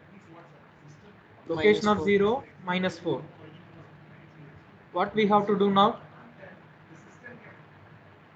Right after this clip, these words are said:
Speaker 2: Plot the poles.
Speaker 1: Okay. So poles will be marked as the cross and zero will be marked as the circle. So one pole at origin, so you can put it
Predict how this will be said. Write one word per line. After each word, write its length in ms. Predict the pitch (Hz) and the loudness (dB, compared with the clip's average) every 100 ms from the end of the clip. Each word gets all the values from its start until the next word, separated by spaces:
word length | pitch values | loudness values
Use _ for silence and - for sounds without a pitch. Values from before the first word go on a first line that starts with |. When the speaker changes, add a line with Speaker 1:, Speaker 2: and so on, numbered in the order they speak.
| - | -16
Speaker 2:
Plot 360 | 165 156 156 147 | -2 0 0 -2
the 100 | 156 | -12
poles. 520 | - 151 147 - - - - - - - - | -10 -14 -14 -18 -20 -20 -20 -20 -20 -20 -2
Speaker 1:
Okay. 380 | 170 151 143 - - - - - | 0 2 -2 -4 -14 -20 -20 -20
So 320 | - 196 190 | -4 0 0
poles 520 | 180 214 233 254 - | 4 6 8 6 2
will 180 | 202 196 | 2 2
be 180 | 185 220 | 2 2
marked 500 | 196 175 185 190 170 | 2 2 2 0 0
as 240 | 165 156 | 2 0
the 140 | 160 220 | -2 -6
cross 600 | - 143 139 262 - - - 160 | -4 0 0 0 -4 -16 -14 -2
and 300 | 160 165 143 | -2 0 0
zero 340 | 147 175 208 | 2 4 4
will 200 | 190 170 | 6 2
be 120 | 175 | 0
marked 400 | 175 156 156 160 | 0 2 2 2
as 160 | 147 135 | -2 0
the 100 | 208 | -2
circle. 440 | - 143 - 135 110 - - - - - - | -2 -6 -4 -4 -4 -10 -18 -20 -20 -20 -18
So 400 | - - 175 175 151 | -8 0 2 2 0
one 320 | 151 170 226 220 | 4 6 6 4
pole 380 | 190 175 254 285 - - | 4 6 4 2 -8 -4
at 180 | 160 - | -4 0
origin, 640 | 147 151 143 143 151 233 - - - | 2 4 4 0 -2 -4 -12 -20 -20
so 200 | - 170 | -6 0
you 180 | 165 156 | 0 0
can 300 | 165 156 151 | -2 -2 -2
put 160 | 160 | 2
it 120 | 202 | 2